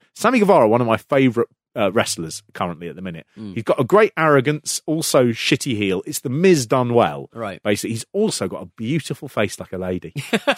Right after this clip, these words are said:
Speaker 1: Really lovely. Uh, uh, and they taking on The Elite, who are Kenny Omega, the Young Bucks, Hangman Adam Page,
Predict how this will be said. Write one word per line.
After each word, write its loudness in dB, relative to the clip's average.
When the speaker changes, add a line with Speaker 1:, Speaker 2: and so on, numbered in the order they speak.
Speaker 1:
Really 6
lovely. 2
Uh, -6
uh, 2
and 6
they 6
taking 2
on 4
The 6
Elite, 6
who -2
are 0
Kenny -4
Omega, 2
the -6
Young 0
Bucks, -2
Hangman 0
Adam -6
Page, -10